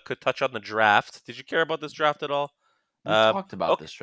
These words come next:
Speaker 1: did we,
Speaker 2: draft.
Speaker 1: did we talk about it already then?
Speaker 2: We
Speaker 1: Okay, so
Speaker 2: did.
Speaker 1: we don't, yeah, we talked about Chris Ruth. We talked about it when it wasn't done, though, right? Yeah, so I don't care
Speaker 2: We
Speaker 1: about it past
Speaker 2: finished
Speaker 1: that.
Speaker 2: majority of the first round, I think, at that
Speaker 1: Ah,
Speaker 2: point.
Speaker 1: that's good enough.
Speaker 2: Yeah.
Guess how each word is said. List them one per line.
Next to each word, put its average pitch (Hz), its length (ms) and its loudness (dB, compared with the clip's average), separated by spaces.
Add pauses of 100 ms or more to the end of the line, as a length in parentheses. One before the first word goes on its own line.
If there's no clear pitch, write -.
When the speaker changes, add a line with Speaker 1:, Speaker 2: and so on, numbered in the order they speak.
(160)
Speaker 1:
did 156 100 0
we, 160 100 -4
Speaker 2:
draft. 165 120 -4
Speaker 1:
did 156 100 -6
we 151 60 -6
talk 175 240 -2
about 165 160 -4
it 165 60 0
already 165 320 -4
then? 127 180 -4
Speaker 2:
We 320 80 -6
Speaker 1:
Okay, - 320 -4
so - 80 -6
Speaker 2:
did. 123 60 -8
Speaker 1:
we 127 80 -8
don't, 131 180 -8
yeah, 143 160 2
we 131 80 -2
talked - 160 -2
about 131 160 -6
Chris - 280 -8
Ruth. 104 240 -14
We 143 140 -12
talked 190 220 -2
about 160 180 0
it 135 80 0
when 135 100 -2
it 131 60 -6
wasn't 113 300 -4
done, 104 240 2
though, 82 100 -16
right? 90 260 -10 (460)
Yeah, 113 140 4
so 131 160 2
I 139 40 6
don't 143 140 0
care 120 200 -2
Speaker 2:
We 120 80 0
Speaker 1:
about 92 120 -4
it - 80 -18
past 262 140 2
Speaker 2:
finished - 280 -2
Speaker 1:
that. - 60 -12
Speaker 2:
majority 147 600 0
of 107 100 -8
the 107 100 -8
first 113 380 -8
round, 95 340 -6
I 113 100 -4
think, 117 280 -12
at 117 120 -12
that 117 120 0
Speaker 1:
Ah, 131 220 6
Speaker 2:
point. 110 180 -4
Speaker 1:
that's - 100 -2
good 92 120 -8
enough. 85 340 -12 (240)
Speaker 2:
Yeah. - 180 -16